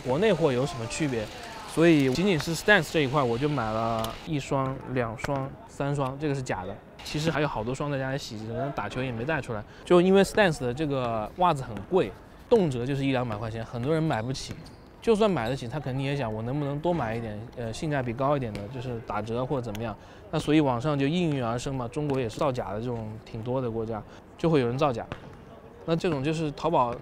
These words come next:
上声称那种自己是什么渠道货啊，什么那种的，内部货啊，我看买的人还挺多的，几百个那种销量，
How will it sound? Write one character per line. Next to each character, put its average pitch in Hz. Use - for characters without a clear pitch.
上 147
声 180
称 165
那 165
种 135
自 165
己 147
是 151
什 139
么 127
渠 -
道 175
货 156
啊， 127
什 123
么 120
那 143
种 120
的， 107
内 190
部 156
货 139
啊， 117
我 123
看 170
买 131
的 127
人 139
还 147
挺 123
多 123
的， 120
几 113
百 127
个 120
那 127
种 117
销 123
量， 120